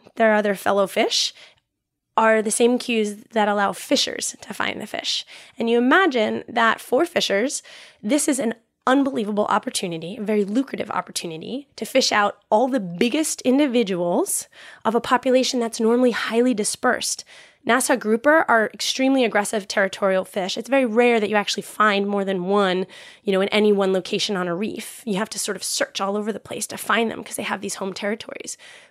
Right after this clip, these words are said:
But here, once a year, you have four thousand fish, literally the entire breeding population of one island, that'll gather around one spot.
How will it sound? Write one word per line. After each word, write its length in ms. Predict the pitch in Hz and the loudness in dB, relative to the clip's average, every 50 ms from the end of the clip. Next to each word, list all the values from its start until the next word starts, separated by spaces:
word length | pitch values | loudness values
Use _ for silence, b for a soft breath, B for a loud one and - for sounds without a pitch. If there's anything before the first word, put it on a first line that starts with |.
| B | B
But 100 | - 185 | -6 -4
here, 300 | 175 220 294 302 262 254 | 0 2 4 4 6 4
once 280 | 240 220 202 202 202 - | 4 2 0 -2 -2 -2
a 40 | 214 | -2
year, 420 | 196 220 269 269 240 214 208 214 | 0 2 4 4 6 4 4 2
you 180 | 226 - 214 185 | 0 -2 -2 0
have 260 | 185 190 196 185 - | 2 2 0 0 -2
four 420 | _ - - - - 208 226 262 | _ -20 -8 0 4 4 6 4
thousand 880 | 233 - - _ - 190 196 214 226 233 226 214 220 202 190 190 202 208 b b b b b b | 4 0 -6 _ -2 2 2 4 4 2 2 2 0 2 2 0 -2 -4 b b b b b b
fish, 440 | b - 247 254 202 - - - - - | b 2 4 4 4 2 -4 -6 -6 -6
literally 380 | - 208 220 240 247 233 220 208 | -4 0 2 4 4 4 2 2
the 120 | 185 196 | 0 0
entire 680 | 196 196 - - - - - - 233 233 233 240 233 233 | -2 -2 -4 -6 -10 -8 -6 -2 2 4 6 6 6 4
breeding 380 | 220 196 214 214 214 214 214 214 | 4 2 0 0 0 0 -2 -2
population 600 | - - 185 - - 190 185 190 202 - - 190 | -2 -2 -4 -4 -4 -4 -2 -2 -2 -2 -4 -6
of 100 | 170 170 | -8 -6
one 180 | 175 185 185 185 | -6 -4 -2 0
island, 460 | 196 226 240 208 180 170 165 170 175 B B B B B B B B B | 2 2 2 2 0 -2 -2 -4 -6 B B B B B B B B B
that'll 480 | - 196 196 196 190 190 190 190 196 190 _ _ _ _ _ - - | 0 2 4 4 4 4 2 2 0 -4 _ _ _ _ _ -8 -4
gather 460 | 196 214 190 202 240 233 202 185 185 | 0 2 4 4 4 4 2 0 0
around 340 | 190 190 185 185 175 175 180 | 0 -2 -2 -4 -4 -4 -4
one 280 | 180 185 180 180 185 185 | -4 -4 -4 -4 -4 -6
spot. 500 | - - - 156 135 - - - - | -6 -4 -2 -2 -4 -4 -6 -12 -18